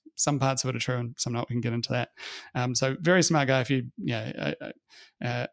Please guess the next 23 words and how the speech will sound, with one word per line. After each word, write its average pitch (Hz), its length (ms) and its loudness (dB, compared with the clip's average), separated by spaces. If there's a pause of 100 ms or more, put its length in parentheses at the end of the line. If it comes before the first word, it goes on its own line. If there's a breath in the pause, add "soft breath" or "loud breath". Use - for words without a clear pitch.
watch 165 220 4
any 156 180 8
YouTube 143 340 4
videos 139 300 4
of, 135 240 -2 (120)
t-, 139 160 0 (100)
type 139 180 0
in 127 120 0
super 135 240 0
forecast 131 340 0
in 131 60 0
YouTube, 127 260 -4
you 127 80 -4
kinda 127 160 -2
see 139 160 0
him 127 140 -2
talk. 127 200 -2
You 127 100 -2
can 131 100 -2
see 139 160 0
he's 131 180 0
very 123 400 -2 (340 loud breath)
rigorous 151 640 4